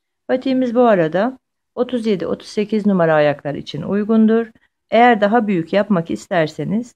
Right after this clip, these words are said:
şimdi biz elli ilmekle başlayacağız. Bunun ayak numarası için siz elli iki ilmek atabilirsiniz. Daha küçük yapmak isterseniz de iki nü-, şey, ilmek ay-, eksiltebilirsiniz.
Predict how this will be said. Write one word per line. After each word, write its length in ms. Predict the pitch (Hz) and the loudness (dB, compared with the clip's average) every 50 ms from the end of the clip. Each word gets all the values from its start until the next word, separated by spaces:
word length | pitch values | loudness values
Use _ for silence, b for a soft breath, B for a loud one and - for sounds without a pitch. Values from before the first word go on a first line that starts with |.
| _ _ _ _ _ | _ _ _ _ _
şimdi 280 | - 254 254 254 240 | -4 -2 0 0 0
biz 160 | 233 254 233 - | -2 -4 -4 -2
elli 280 | 214 220 226 226 220 | 0 2 2 2 2
ilmekle 500 | 220 202 190 170 160 147 143 - 147 139 | 2 2 0 0 0 -2 -4 -4 -4 0
başlayacağız. 840 | 147 175 196 196 - - 220 220 202 214 233 226 233 233 226 - _ _ - | 0 0 0 0 -2 -6 -8 -6 -2 0 2 2 2 0 -2 -8 _ _ -6
Bunun 320 | 202 202 208 220 214 220 _ - | -4 -2 -2 -4 -6 -10 _ -4
ayak 320 | 185 196 202 208 202 - | -2 0 0 0 0 2
numarası 420 | 226 214 214 214 208 208 208 - 208 | 4 4 4 4 2 0 -4 -6 -8
için 420 | 208 202 - - 220 220 214 214 _ _ _ _ _ _ | -10 -8 -4 -2 -2 -2 -2 -4 _ _ _ _ _ _
siz 220 | _ - 269 247 - | _ -12 -12 -10 -6
elli 260 | - 233 220 214 214 | -4 -2 0 0 0
iki 200 | 190 190 - 175 | 0 -2 -2 -4
ilmek 260 | 151 147 139 139 135 - - | -4 -2 -4 -6 -8 -10 -16
atabilirsiniz. 880 | 180 - - 220 208 226 214 226 220 220 - - 220 220 220 220 - _ _ _ _ _ _ _ - | -10 -4 -2 -2 0 0 0 0 0 -2 -2 -2 0 0 0 0 -2 _ _ _ _ _ _ _ -6
Daha 180 | - - 294 311 | -2 0 0 0
küçük 320 | 302 - - - 196 160 | -2 -4 -10 -10 -6 -2
yapmak 340 | 185 165 160 - 165 156 - | 0 0 0 0 -4 -6 -6
isterseniz 760 | 180 - - - 165 156 151 147 - 151 143 143 139 143 151 | -8 -10 -8 -2 -2 -2 -2 -2 -4 -8 -6 -6 -8 -8 -6
de 180 | - 220 269 269 _ _ _ _ _ _ _ _ _ _ _ _ _ _ _ _ _ _ _ _ _ - | -6 -6 -6 -6 _ _ _ _ _ _ _ _ _ _ _ _ _ _ _ _ _ _ _ _ _ -12
iki 240 | 269 254 - 277 | -10 -6 -2 0
nü-, 180 | 262 233 220 220 _ _ _ _ _ | 2 0 0 -2 _ _ _ _ _
şey, 420 | - - - - 180 202 - - 208 | -18 -10 -6 -4 -4 -2 -2 -2 -2
ilmek 440 | 180 175 190 240 330 330 - - _ _ _ _ _ _ _ | 0 0 0 0 -2 -4 -8 -14 _ _ _ _ _ _ _
ay-, 220 | - 247 254 247 247 | -2 0 0 0 0
eksiltebilirsiniz. 1300 | - 240 254 240 - - 180 175 - 226 226 202 208 165 160 147 143 - - 156 165 196 240 262 - - | 0 -2 -2 -2 -4 -10 -10 -4 -2 0 0 2 2 2 0 0 -2 -4 -8 -4 -2 -2 -2 -2 -4 -10